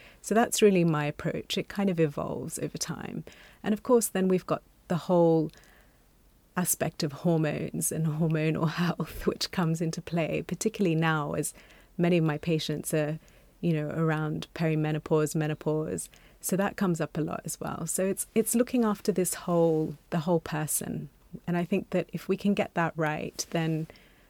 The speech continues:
we're on the right track. And I think for younger women, going back to what you said earlier,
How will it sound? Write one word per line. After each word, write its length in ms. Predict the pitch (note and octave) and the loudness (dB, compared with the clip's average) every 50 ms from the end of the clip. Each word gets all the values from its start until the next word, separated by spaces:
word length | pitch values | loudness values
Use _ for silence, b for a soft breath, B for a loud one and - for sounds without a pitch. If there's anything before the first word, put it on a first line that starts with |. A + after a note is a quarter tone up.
| B B B _ - | B B B _ -2
we're 160 | F3 E3+ E3 | 0 2 2
on 140 | E3+ E3+ F3 | 4 4 2
the 80 | D#3+ | 2
right 240 | D3+ D3+ D3 - - | 2 2 0 -2 -4
track. 480 | - - - C#3+ - - - - - - - | -4 -2 0 0 0 0 -2 -8 -12 -8 -4
And 160 | E3+ E3+ E3 | -2 0 0
I 100 | D#3+ E3 | 0 -2
think 320 | - - F3+ E3+ E3+ E3 - | 0 0 0 0 0 -2 -2
for 120 | - F#3 | 0 0
younger 400 | F3+ F3 G3 G3 G#3 A3 G#3 G3 | 2 4 4 4 4 4 4 4
women, 520 | F3 F3 E3 D#3 C#3+ - - - - D#3+ - - B B B B B B | 4 4 4 2 0 -2 -4 -4 -6 -6 -8 -14 B B B B B B
going 220 | - E3+ E3+ E3+ E3 | 0 2 2 2 2
back 200 | D#3+ - - - | 0 -2 -4 -4
to 120 | - - E3+ | -4 0 0
what 120 | D#3+ - | 2 2
you 80 | D#3 E3+ | 2 0
said 240 | - - D#3+ D3+ | 0 0 0 0
earlier, 480 | D3+ D3+ D3+ C#3+ - - - - - - | 0 -2 -2 -4 -4 -6 -6 -6 -10 -10